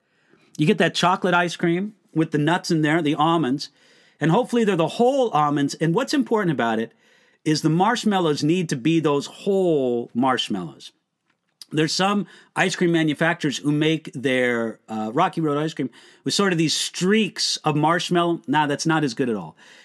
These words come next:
It needs to be the whole marshmallow in there, and that's a great ice cream flavor. So that's my contribution to your discussion right here.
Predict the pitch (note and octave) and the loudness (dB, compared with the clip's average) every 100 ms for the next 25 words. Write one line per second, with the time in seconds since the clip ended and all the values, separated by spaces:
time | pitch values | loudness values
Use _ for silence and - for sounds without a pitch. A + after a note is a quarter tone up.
0 | _ D3 - E3+ F3+ - D3+ D#3+ C#3 C3 | _ -6 0 0 0 -2 0 2 2 -2
1 | - F3 E3 - C3+ C#3+ - C#3+ B2+ B2 | 0 0 0 0 0 0 0 0 0 0
2 | B2 A2+ A2 A2 G2 F#2 - B2 G#2+ G2+ | 0 2 0 -2 -6 -10 -8 -8 -8 -4
3 | A2 A#2 A2 - A2 G2 - F#2 - E2+ | -2 -2 -4 -10 -8 -6 -6 -6 -8 -12
4 | D2+ - G#2+ E2+ - - _ D#3 E3+ E3+ | -12 -14 -14 -14 -18 -20 _ -2 0 2
5 | E3+ E3 E3 D#3 C#3+ D#3 D3 - C#3 B2+ | 2 2 2 2 2 2 2 2 0 0
6 | C3+ C3+ C3+ B2 - D#3 D3 D#3+ C#3+ C#3+ | 0 2 2 0 0 0 0 0 -2 0
7 | C#3+ C3 A#2 C#3 C3+ C3+ | 0 0 -2 0 -2 -4